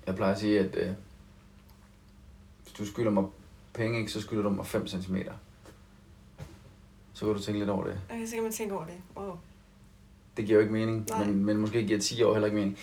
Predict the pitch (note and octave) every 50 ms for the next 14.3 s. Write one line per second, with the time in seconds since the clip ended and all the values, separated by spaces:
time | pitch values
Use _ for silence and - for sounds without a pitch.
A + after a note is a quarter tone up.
0 | - - - - B2 C#3 C#3 A#2+ G#2 G2+ G#2 G2+ G2+ A#2+ A#2+ A2+ A2 A2 A2+ A#2
1 | A2+ G2+ A2 A2+ A2+ A2 A2 A2 G#2 - - - - A#2+ A2 A2+ G#2+ A2 A2+ A2
2 | G#2 F#2 - - - - - - - - - - - - - - - C#3 C3+ B2+
3 | - B2+ A#2 A2 G#2+ - - - - C3 D3 C#3+ A#2+ A2 G#2+ A2 A#2+ A#2 - -
4 | G#2+ G2 - - - A2 G#2 G2+ G2 F2+ - - - - - - - - - -
5 | - G#2 G#2 G#2+ A2 A#2 B2+ C3 C3+ - B2 G#2 G#2 A#2+ A#2+ A2+ G#2 G2 F#2+ -
6 | - - - - G#2 G2+ G2 F#2+ F#2+ F#2+ F#2 F2+ F2 F2 F2+ F#2 F#2 F2+ - -
7 | - - - - - - - - - - - - - - - - - - - -
8 | - - - - F#2+ G2 G#2+ G#2+ G2+ F#2+ G#2+ A2 A2 G#2+ F#2+ G#2 A2 A2+ A2 -
9 | A2 F#2+ F#2+ - - - - - - - - - - - - - - - - -
10 | - - - - - - - - - G2+ F#2+ F#2+ F#2 D#2+ C#2+ C2 - - - -
11 | - A#2+ - - - C3+ B2+ A#2+ F#2+ - - - - - G2+ - - A2+ G2+ -
12 | - A2 A2+ A2+ G2+ F#2+ - - - - - - - - - - - - - A#2
13 | G2+ - C3 B2 A2+ G#2+ G#2+ - A2+ G#2 G2 G2 F#2+ - - A2 G#2 G#2 G2+ G2+
14 | G2 F#2+ F#2 F#2 F#2